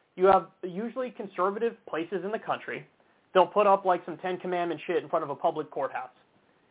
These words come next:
And the Church of Satan goes there, and they put up some sort of Hail Satan shit, and then there's a lawsuit, and then they have to take down the Ten Commandments. Because they go, "Look, we have separation of church and state. You can't, on,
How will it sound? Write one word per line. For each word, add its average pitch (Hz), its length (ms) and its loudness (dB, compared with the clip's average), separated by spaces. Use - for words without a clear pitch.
And 156 440 2
the 151 280 4
Church 202 180 6
of 165 120 -4
Satan 185 420 2
goes 156 240 2
there, 180 300 6
and 175 100 0
they 170 120 2
put 190 180 4
up 175 180 6
some 180 180 0
sort 180 180 4
of 147 60 2
Hail 175 340 4
Satan 180 380 -2
shit, 135 280 -4
and 165 120 2
then 165 360 4
there's 156 160 6
a 185 40 6
lawsuit, 143 600 2
and 156 140 0
then 160 100 2
they 175 80 4
have 175 140 6
to 214 80 0
take 156 260 -10
down 147 160 -2
the 160 80 -6
Ten 135 200 -10
Commandments. 220 440 -2
Because 156 280 4
they 160 140 2
go, 143 500 6
"Look, 247 320 2
we 151 120 -6
have 165 200 0
separation 160 480 -4
of - 80 -12
church 160 220 -4
and 165 160 -10
state. 233 300 -2
You 151 120 -12
can't, 214 320 -6
on, 175 200 -2